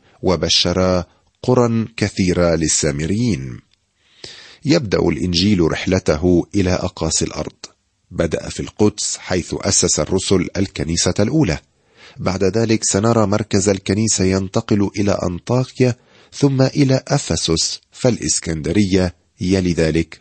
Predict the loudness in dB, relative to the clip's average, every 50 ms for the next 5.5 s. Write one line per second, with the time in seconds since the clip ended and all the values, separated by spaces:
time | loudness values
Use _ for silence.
0 | -2 0 0 0 0 -2 -6 -10 -14 -16 _ _ _ _ _ _ _ _ _ _
1 | -4 -2 -2 0 0 -2 -2 0 0 2 2 2 0 -2 -4 -8 -12 -20 -20 -18
2 | -6 -2 2 2 2 2 2 0 0 0 2 2 2 2 0 0 0 -2 0 0
3 | 0 0 0 2 2 2 2 2 0 0 0 -2 -2 -2 -2 -2 -2 -2 -2 0
4 | -2 -2 -2 -2 -2 -2 0 0 0 0 0 0 0 -2 -2 0 -2 -2 -2 -2
5 | -2 -2 -2 -2 -2 -2 -2 -2 -4 -6